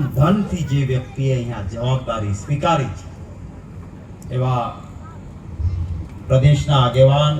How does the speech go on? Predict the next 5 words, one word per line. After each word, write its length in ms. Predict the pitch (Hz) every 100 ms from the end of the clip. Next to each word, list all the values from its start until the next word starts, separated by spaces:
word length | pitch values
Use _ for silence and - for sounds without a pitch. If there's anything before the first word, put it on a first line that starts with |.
| - - -
અહીંના 380 | 117 120 120 120
પ્રભારી 600 | - 120 117 139 160 185 - - - - - - - -
ભાઈ 220 | 127 127
શ્રી 220 | - 131
બળદેવજી, 520 | 120 123 147 143 147